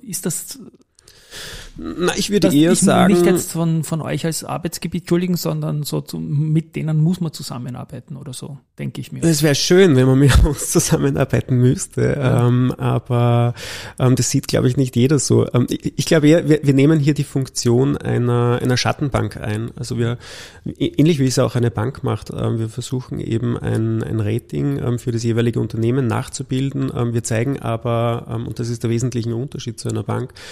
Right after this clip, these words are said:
Speaker 2: wir zeigen dem Unternehmen auch auf, ähm, wo sind die Stellschrauben, wo kann ich mich verbessern, an welchen Kennzahlen muss ich arbeiten, an welchen qualitativen Faktoren muss ich arbeiten. Ähm, und dann nehmen wir, glaub ich, eine sehr wichtige Zwischenfunktion zwischen Bank und, und Unternehmen wahr.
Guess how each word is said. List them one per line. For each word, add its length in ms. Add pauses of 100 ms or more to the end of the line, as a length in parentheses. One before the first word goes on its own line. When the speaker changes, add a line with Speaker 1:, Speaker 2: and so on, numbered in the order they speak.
(140)
Speaker 2:
wir 100
zeigen 300
dem 140
Unternehmen 480
auch 200
auf, 380
ähm, 240
wo 120
sind 200
die 60
Stellschrauben, 640
wo 140
kann 180
ich 120
mich 120
verbessern, 680
an 180
welchen 320
Kennzahlen 480
muss 200
ich 180
arbeiten, 400
an 120
welchen 240
qualitativen 640
Faktoren 500
muss 160
ich 160
arbeiten. 480 (580)
Ähm, 240
und 200
dann 100
nehmen 220
wir, 300
glaub 220
ich, 140
eine 340
sehr 240
wichtige 800
Zwischenfunktion 920
zwischen 340
Bank 360
und, 320
und 140
Unternehmen 600
wahr. 220